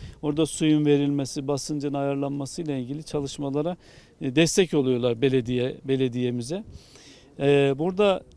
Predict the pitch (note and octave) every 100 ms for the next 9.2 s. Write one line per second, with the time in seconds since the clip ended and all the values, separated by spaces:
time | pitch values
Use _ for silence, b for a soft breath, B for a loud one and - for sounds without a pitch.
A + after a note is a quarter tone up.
0 | - D3+ D3 C#3+ F#3 G3+ F#3+ F#3 E3+ G3+
1 | F#3+ - F#3+ F#3 F3 E3+ E3+ C#3+ C3+ -
2 | - F3 E3 D#3+ D#3+ E3 - D#3+ D#3+ D#3
3 | F3 D#3 C#3+ - D#3 D#3+ D3+ - - C#3+
4 | - D#3 - - - - D#3 D3+ D3 D#3+
5 | D#3+ - B B B - - D#3 F3+ E3
6 | D3+ E3 D#3 D#3 D3 D3+ C3+ A#2 A2 -
7 | A#2+ A2+ B2+ C3 A#2+ A#2+ - C3 A#2+ B2
8 | - C3+ C3+ - C#3 C3+ - C#3+ D3 C#3+
9 | C#3